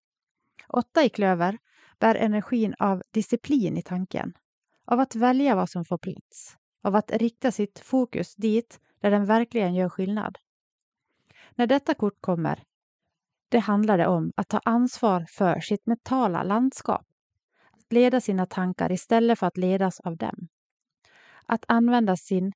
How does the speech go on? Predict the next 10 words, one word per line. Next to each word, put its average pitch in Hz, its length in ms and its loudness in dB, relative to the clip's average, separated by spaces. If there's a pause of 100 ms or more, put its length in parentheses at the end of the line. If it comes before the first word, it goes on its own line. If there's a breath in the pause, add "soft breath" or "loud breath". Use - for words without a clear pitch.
(100)
mentala 202 520 0
kraft - 520 -8
med 190 160 -2
tydlighet. 254 600 -2 (960)
Det 202 80 0
är - 20 2
ett - 160 -4
kort - 320 -2
för 180 160 0
koncentration, 180 920 -2